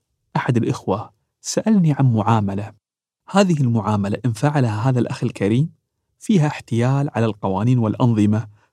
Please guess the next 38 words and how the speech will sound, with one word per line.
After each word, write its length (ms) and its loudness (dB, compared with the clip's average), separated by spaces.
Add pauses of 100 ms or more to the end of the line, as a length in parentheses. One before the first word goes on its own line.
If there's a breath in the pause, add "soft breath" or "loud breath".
(120)
وقد 300 2 (220)
يعني 640 2 (340)
يقع 260 2
في 200 -2
شيء 220 2
من 120 0
الكذب 400 2 (140)
كي 140 0
يمشي 400 0
هذه 280 2
المعاملة. 600 -2 (460)
فقلت: 280 -2
"ترى 280 -4
هذا 120 -2
العمل 340 -2
ما 80 -2
يجوز، 500 -2 (320)
وما 180 2
يجوز 320 0
أنك 200 4
تكذب 420 -2 (420)
لأجل 360 0
أن 180 -2
تفعل 360 -4
هذه 320 -2
المعاملة." 680 -4 (520)
قال 100 6
لي: 80 8
"بلاها، 500 -2 (300)
ما 180 4
أبغيها، 520 0
والله 180 4
بيعوضني 460 -2
خير." 280 -10 (520 soft breath)
يقول: 240 4
"سبحان 520 -2
الله 320 2
العظيم، 380 0